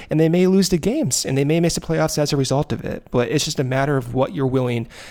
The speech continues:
to risk, because there's so much uncertainty to begin with.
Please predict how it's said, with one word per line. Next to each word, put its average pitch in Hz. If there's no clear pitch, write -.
to 127
risk, 143
because 127
there's 117
so 160
much 170
uncertainty 139
to -
begin 147
with. 349